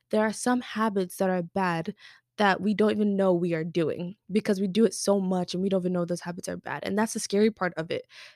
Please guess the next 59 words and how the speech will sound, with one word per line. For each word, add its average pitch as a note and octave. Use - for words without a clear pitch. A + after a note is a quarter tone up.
Because B3+
we D4
don't A3
know G#3
the F#3
bad F#3+
habits G3
we F#3+
are F3+
doing, F#3+
we A3
could A3
be A#3+
at B3+
our C#4
point B3
of F#3+
death, G#3+
subhanallah, F3+
and G3
we G#3+
could G#3+
be A3
in G#3+
the G3+
middle G3+
of F#3
doing F#3+
that G3+
bad G3
habit, F3+
even B3
though, B3
like, G3
we G#3
are G3+
unconscious G#3
of E3+
it. -
We G3
don't G#3
know G#3
we G3
are F#3
doing, F3+
we're F#3
doing F3+
that, F3
and F3+
we G3
don't G3
know G3
it's F3
bad, F3+
right? F#3+
And A3+
we A#3
would G#3+
die G3